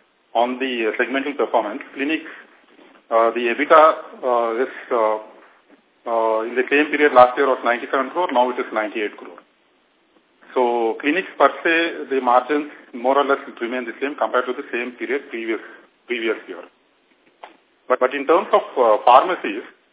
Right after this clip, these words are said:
uh, pharmacies there's an increase, uh, mainly because, uh, uh, if you look at it, earlier what used to happen, we used to get all the, uh, uh, on the bulk purchases,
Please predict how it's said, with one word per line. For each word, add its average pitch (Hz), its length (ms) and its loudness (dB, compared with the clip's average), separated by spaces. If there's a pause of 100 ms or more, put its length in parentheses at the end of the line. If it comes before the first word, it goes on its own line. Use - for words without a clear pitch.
(280)
uh, 120 260 -2
pharmacies 180 460 4
there's 160 220 2
an 151 100 2
increase, 123 380 -4 (180)
uh, 110 160 2
mainly 135 300 -4
because, 131 320 2 (180)
uh, 101 220 2 (640)
uh, 110 300 4
if 113 180 -4
you 156 60 -4
look 151 140 -2
at 151 180 4
it, 139 120 2 (640)
earlier 151 400 6
what 135 240 8
used 151 140 -8
to 156 80 -2
happen, 139 260 2
we 135 120 -4
used 143 120 -4
to 151 80 -8
get 139 200 0
all 131 260 6
the, 127 240 -2
uh, 98 160 0 (560)
uh, 104 800 0
on 123 140 4
the 127 40 -2
bulk 123 300 2
purchases, 139 400 2